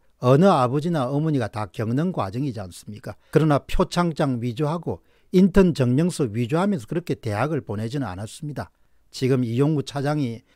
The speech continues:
강남 사시는 모양인데 강남에서는 몇십만 원만 주면 표창장 위조장도 구하고 인턴 증명서도 구할 수 있는지는 모르겠습니다. 그러나 그것은 우리 세대가 배웠던 도덕률은 아니란 것이죠.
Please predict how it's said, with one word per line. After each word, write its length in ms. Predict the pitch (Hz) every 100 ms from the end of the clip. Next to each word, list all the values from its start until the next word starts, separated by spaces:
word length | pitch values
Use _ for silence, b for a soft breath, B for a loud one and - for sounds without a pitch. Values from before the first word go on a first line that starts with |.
| _
강남 380 | 123 123 143 170
사시는 440 | - 101 - 156
모양인데 600 | 135 135 110 107 143 117 - -
강남에서는 680 | 117 135 156 170 - 156
몇십만 460 | 131 165 - 185 156
원만 260 | 127 113 104
주면 380 | 170 160 107 b b b
표창장 640 | - 185 - 185 160 156 120
위조장도 560 | 127 175 175 175 151
구하고 540 | - 120 120 165 160 90 _ _ -
인턴 380 | 185 - 190 151
증명서도 560 | 127 127 180 - 135
구할 340 | - 113 127 190
수 120 | 170
있는지는 340 | 156 175 170
모르겠습니다. 760 | 110 117 131 160 - 196 110 - _ _ _ -
그러나 260 | 175 180
그것은 540 | 156 139 190 214 160 98 _ -
우리 300 | 143 214 226
세대가 480 | - 233 233 175
배웠던 480 | - 196 185 - 117
도덕률은 640 | - 110 127 214 208 120
아니란 440 | 95 92 107 127 151
것이죠. 400 | 160 - -